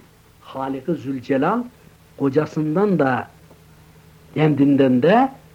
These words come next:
razı olduğunu Cebrail aleyhisselam geldi, haber verdi. Sahabeler gizli sadaka vermeye başladılar. Onlar aç yatıyordu. Peygamberimizin kızı,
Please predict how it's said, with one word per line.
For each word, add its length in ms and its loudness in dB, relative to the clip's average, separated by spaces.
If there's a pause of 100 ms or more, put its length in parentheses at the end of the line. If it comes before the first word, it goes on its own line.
(280)
razı 420 0
olduğunu 760 2 (880)
Cebrail 500 2
aleyhisselam 580 -6
geldi, 340 -8 (120)
haber 360 -6
verdi. 540 0 (560)
Sahabeler 760 -4
gizli 400 -6
sadaka 460 -6
vermeye 400 -6
başladılar. 580 -8 (400)
Onlar 540 4
aç 280 0
yatıyordu. 600 -2
Peygamberimizin 920 2
kızı, 440 4